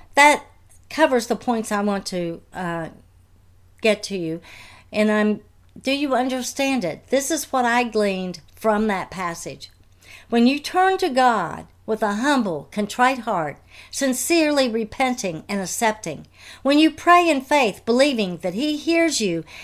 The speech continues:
and he will answer, even when you have fasted,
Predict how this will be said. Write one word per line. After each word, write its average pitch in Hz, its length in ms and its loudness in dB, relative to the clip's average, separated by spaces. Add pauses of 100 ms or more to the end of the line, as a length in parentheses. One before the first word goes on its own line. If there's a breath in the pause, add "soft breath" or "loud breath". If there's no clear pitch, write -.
(140 loud breath)
and 240 280 4
he 262 180 0
will 269 320 2
answer, 208 640 -6 (340 soft breath)
even 320 420 2
when 311 200 2
you 254 80 2
have 233 160 0
fasted, 247 600 0